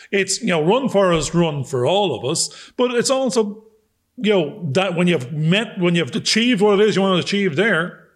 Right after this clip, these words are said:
stop. No, and then just swap tracks maybe. You don't need to run as hard. You'd maybe just, you've got, you've found your, your pace, you've found your momentum, you've found, you found your mojo. That's,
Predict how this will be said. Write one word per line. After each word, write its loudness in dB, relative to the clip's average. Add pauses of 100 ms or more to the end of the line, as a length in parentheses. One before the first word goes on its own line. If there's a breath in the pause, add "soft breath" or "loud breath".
(120)
stop. -4
No, -2
and -2
then 0
just -4
swap -4
tracks -4
maybe. -10 (320 loud breath)
You 0
don't 0
need 0
to 2
run 2
as -2
hard. 0
You'd -2
maybe -2
just, -4 (400 loud breath)
you've -4
got, 2
you've -2
found 0
your, -2
your -2
pace, -4
you've -4
found 0
your 2
momentum, -4
you've -2
found, -2
you -4
found -2
your 2
mojo. 2 (220 loud breath)
That's, 0